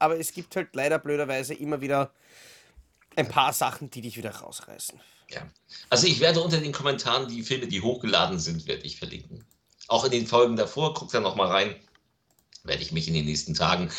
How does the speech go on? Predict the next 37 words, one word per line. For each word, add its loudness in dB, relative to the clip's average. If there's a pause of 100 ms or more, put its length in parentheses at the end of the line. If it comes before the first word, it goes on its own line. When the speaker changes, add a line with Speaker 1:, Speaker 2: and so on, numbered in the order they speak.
(140)
Speaker 2:
also 0
wenn 4
diese -2
Folge 2
hochgeladen 0
ist, -2
dann 2
sind -2
die -4
schon -2
verlinkt, -2
die, 0
die 0
o-, 0
online 4
sind 0
und, -10
ähm, -4 (280)
dann 4
kann 6
man 6
sich -2
die -2
noch 4
mal 4
störungsfrei 0
angucken. -4 (180)
Speaker 1:
<laughs> -18
Störungsfrei? -2 (320)
So, 0 (200)
Speaker 2:
Ja. 6
Speaker 1:
so 4
nennst 6
du -2
unsere -2
Arbeit -2
also? -2